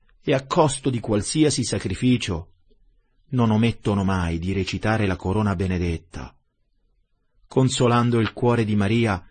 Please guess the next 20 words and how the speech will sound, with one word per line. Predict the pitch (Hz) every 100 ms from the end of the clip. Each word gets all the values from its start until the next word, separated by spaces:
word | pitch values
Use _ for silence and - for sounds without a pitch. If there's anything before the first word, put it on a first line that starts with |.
| _ _ -
e | 135
nutrendosi | 127 127 120 123 120 101 92 - 101
della | 98 95
verità | 101 98 120
rivelata, | 120 113 101 101 117 117 101 - _ _ _ _ -
contenuta | 185 175 170 135 113
in | 123 131
forma | 190 175 135 -
così | 143 170
semplice | - 190 185 170 165 147 135
e | 127
bella | 120 98 92 90 85 - _ _ _ _
nei | 113 110 104
venti | 147 156 143
misteri | 127 117 160 160 156
del | 127 113
Santo | 151 156 143
Rosario, | 131 120 104 92 87 87 82 - _ _ _ _ _ _ _
che | 165 -
costituiscono | - 139 - 143 139 123 98 87 - - 87 87 -